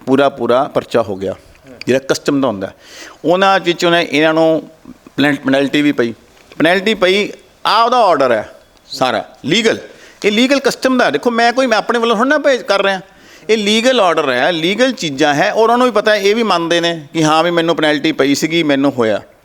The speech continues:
ਤੇ ਜੇ ਮੈਂ, ਤੁਸੀਂ ਦੇਖੋ ਇੱਕ ਚੀਜ਼ ਹੈ, ਹੁਣ ਉਹ ਕਹਿੰਦਾ ਜੀ ਮੈਂ, ਮੈਨੂੰ ਸਮਗਲਰ ਕਹਿ ਦਿੱਤਾ ਫਲਾਣਾ। ਦੇਖੋ, ਮੈਨੂੰ ਨਹੀਂ, ਮੈਂ ਨਹੀਂ ਕਿਹਾ, ਇਹ, ਇਹ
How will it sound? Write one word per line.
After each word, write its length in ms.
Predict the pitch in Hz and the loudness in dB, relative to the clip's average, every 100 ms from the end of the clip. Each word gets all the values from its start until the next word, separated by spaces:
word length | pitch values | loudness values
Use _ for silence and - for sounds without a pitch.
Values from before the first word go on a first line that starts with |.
| - - _ 165 | -20 -20 _ -4
ਤੇ 80 | |
ਜੇ 360 | 190 135 165 196 | -4 2 4 4
ਮੈਂ, 360 | 196 190 196 180 - - | 2 0 0 -2 -10 -2
ਤੁਸੀਂ 300 | 170 220 208 | 0 2 0
ਦੇਖੋ 360 | 196 214 180 | 0 0 0
ਇੱਕ 120 | 156 - | -2 -4
ਚੀਜ਼ 300 | - 202 156 | -4 0 0
ਹੈ, 280 | - - - - - _ | -2 -6 -20 -20 -20 _
ਹੁਣ 120 | 214 247 | 0 0
ਉਹ 60 | |
ਕਹਿੰਦਾ 200 | 233 240 | 0 0
ਜੀ 80 | 262 | 0
ਮੈਂ, 300 | 233 220 226 | 2 2 0
ਮੈਨੂੰ 360 | 220 214 233 220 | 0 -2 0 0
ਸਮਗਲਰ 520 | 214 190 185 208 214 | 0 -2 0 0 0
ਕਹਿ 180 | 202 208 | 0 -2
ਦਿੱਤਾ 280 | 214 214 | 0 -2
ਫਲਾਣਾ। 320 | 185 180 180 185 | 0 -2 -2 -2
ਦੇਖੋ, 220 | 180 240 | -2 -2
ਮੈਨੂੰ 560 | 190 165 175 185 196 | 0 2 2 0 0
ਨਹੀਂ, 140 | 240 254 | 2 2
ਮੈਂ 240 | 185 190 | 0 0
ਨਹੀਂ 120 | 247 | 0
ਕਿਹਾ, 280 | 247 233 156 - - _ _ _ - | 0 0 0 -4 -20 _ _ _ -6
ਇਹ, 260 | 127 175 240 - | 0 0 0 0
ਇਹ 160 | 190 | -2